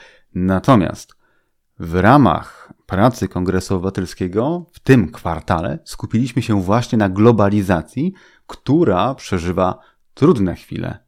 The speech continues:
skomplikowane chwile, która jest definiowana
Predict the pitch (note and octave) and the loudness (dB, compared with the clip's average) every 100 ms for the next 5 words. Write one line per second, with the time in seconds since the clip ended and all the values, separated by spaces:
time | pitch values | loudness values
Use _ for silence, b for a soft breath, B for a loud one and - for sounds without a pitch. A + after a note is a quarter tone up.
0 | _ - - A2 E2+ F#2+ F2+ A2+ A2 D#2+ | _ -20 -4 -4 -2 -2 2 4 4 0
1 | - - - - b b b - G#2+ G#2 | -8 -10 -10 -14 b b b -2 2 2
2 | F#2+ F#2 b b b A2 A#2 - G#2+ A2+ | 2 -2 b b b 2 2 0 -2 0
3 | G#2 A2+ G#2 G2 G#2 G#2 G2+ F#2 | 0 0 2 2 0 0 0 -2